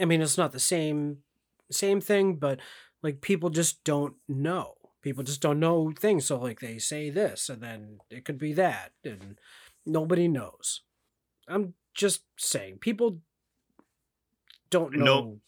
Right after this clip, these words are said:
Speaker 2: right. I mean, it's just because there's so much misinformation,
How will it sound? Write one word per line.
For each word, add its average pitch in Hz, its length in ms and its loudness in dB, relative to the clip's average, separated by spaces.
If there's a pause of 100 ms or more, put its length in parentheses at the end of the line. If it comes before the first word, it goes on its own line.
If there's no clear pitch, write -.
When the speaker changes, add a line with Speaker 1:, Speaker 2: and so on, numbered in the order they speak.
(240)
Speaker 2:
right. 107 360 -2 (180)
I 123 100 4
mean, 117 200 -2
it's 110 160 -4
just 117 160 -8
because 107 300 0
there's 101 180 -2
so 117 220 0
much 101 240 -6
misinformation, 98 1080 -6